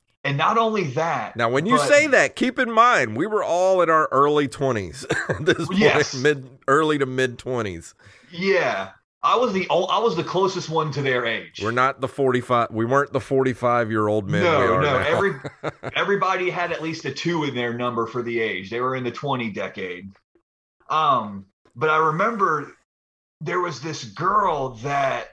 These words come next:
Speaker 1: was obsessed with Lenny and his chick at the time. And she ended up, like,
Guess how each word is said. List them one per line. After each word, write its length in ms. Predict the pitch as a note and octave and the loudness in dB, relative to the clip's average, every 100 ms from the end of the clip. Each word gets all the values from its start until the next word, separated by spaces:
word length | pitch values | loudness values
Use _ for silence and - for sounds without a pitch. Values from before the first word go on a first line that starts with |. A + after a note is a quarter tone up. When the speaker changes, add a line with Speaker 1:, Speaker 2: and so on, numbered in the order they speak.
| _ _ - | _ _ -8
Speaker 1:
was 320 | D3 D3 C#3 | -4 -4 -4
obsessed 960 | C#3 B2+ - - - F3 F#3 - - - _ _ | -4 -4 -8 -12 -6 -4 -4 -8 -16 -20 _ _
with 580 | D3 D3+ D3+ C#3 C3 - | -8 -2 0 0 -4 -10
Lenny 560 | B2+ D3+ E3+ E3+ E3 D3 | -4 -2 -2 -6 -6 -6
and 420 | C#3 D3 C3 B2+ | -6 -4 -6 -8
his 380 | B2 C#3+ - - | -6 -6 -6 -10
chick 400 | - G#3 G#3+ F3 | -8 -6 -4 -6
at 120 | - | -8
the 100 | A2+ | -10
time. 540 | A#2 A#2+ G2+ F2+ F#2+ _ _ _ _ _ _ | -8 -6 -6 -8 -16 _ _ _ _ _ _
And 420 | D#3+ D#3+ D#3+ D3 | -4 -2 -2 -4
she 420 | C#3 - D#3 F3+ F3+ | -6 -8 -6 -6 -6
ended 340 | E3 D#3+ D#3+ | -6 -6 -4
up, 320 | D3+ D3 D3 - | -2 -4 -6 -8
like, 220 | B2 | -8